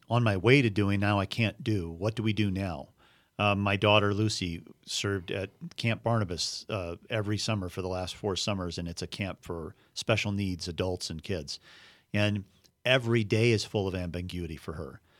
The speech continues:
I mean, I, I was driving with her nine hours back from Camp Barnabas this summer just so she could tell me her stories. And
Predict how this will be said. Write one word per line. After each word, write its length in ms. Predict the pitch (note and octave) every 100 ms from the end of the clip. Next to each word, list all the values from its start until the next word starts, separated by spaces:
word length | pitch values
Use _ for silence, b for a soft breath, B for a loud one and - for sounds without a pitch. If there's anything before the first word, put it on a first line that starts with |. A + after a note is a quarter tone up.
| b -
I 40 |
mean, 160 | G#2+ G#2
I, 100 | A2
I 140 | G#2 G2+
was 140 | G2+
driving 360 | - G#2+ G#2+ G#2
with 120 | G2
her 80 | F#2+
nine 320 | G2+ G#2+ G#2+
hours 320 | G#2 G2+ F2+
back 400 | - F#2 F2+ - -
from 460 | - G2 F2+ F2 -
Camp 260 | - G#2 -
Barnabas 380 | G#2+ G#2+ F2+ -
this 160 | E2+
summer 280 | - F#2 E2+
just 280 | E2 G#2 -
so 80 | -
she 180 | A2
could 140 | G#2 E2
tell 180 | A2 G#2+
me 120 | G2
her 120 | F2+
stories. 600 | - F#2+ F#2+ A2 D#3 - B B B B B -
And 440 | G#2 G2 F#2+ -